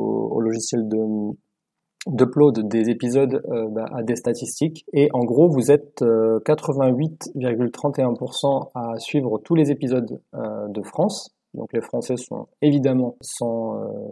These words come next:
surprise, les, euh, les, les grands présents. Et ensuite,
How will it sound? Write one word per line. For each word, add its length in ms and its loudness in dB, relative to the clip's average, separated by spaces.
surprise, 520 2
les, 320 -2
euh, 160 -2
les, 480 -4
les 120 -8
grands 240 0
présents. 500 -4
Et 80 2
ensuite, 400 0